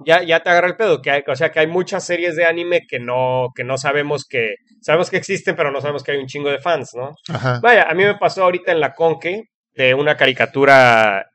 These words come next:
Speaker 1: eh, al parecer francesa, de una, de una superheroína que es como una Catarina, eh, se viste de Catarina,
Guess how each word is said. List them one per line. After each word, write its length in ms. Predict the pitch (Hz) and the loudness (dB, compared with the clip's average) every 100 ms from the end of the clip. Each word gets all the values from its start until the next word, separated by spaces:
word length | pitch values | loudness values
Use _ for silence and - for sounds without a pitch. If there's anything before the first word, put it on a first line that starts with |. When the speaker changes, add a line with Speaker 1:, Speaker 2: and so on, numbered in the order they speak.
| - | -12
Speaker 1:
eh, 440 | 107 107 107 107 | -8 -6 -4 -4
al 140 | 107 107 | -6 -6
parecer 640 | 117 110 127 131 123 120 _ | -6 -4 0 2 0 -6 _
francesa, 760 | - 110 113 - 180 185 147 131 _ _ - - - _ _ _ _ | -12 -10 -10 -8 -8 -6 -8 -10 _ _ -20 -18 -18 _ _ _ _
de 140 | 131 | -4
una, 600 | 131 143 147 143 139 131 127 | -2 -2 0 2 2 0 -2
de 160 | 131 | -6
una 240 | 147 151 143 | -4 -2 -4
superheroína 720 | 143 131 123 127 143 156 147 | -6 -2 0 0 -2 -2 -2
que 80 | 147 | -4
es 100 | 131 | -6
como 160 | 143 | -6
una 140 | 147 143 | -6 -4
Catarina, 560 | 127 117 127 147 156 - _ _ - | -6 -6 -6 -8 -12 -14 _ _ -14
eh, 120 | 113 | -12
se 140 | - | -10
viste 240 | 113 113 131 | -10 -4 -2
de 80 | 117 | -2
Catarina, 580 | 113 110 113 120 143 | -4 -6 -6 -6 -10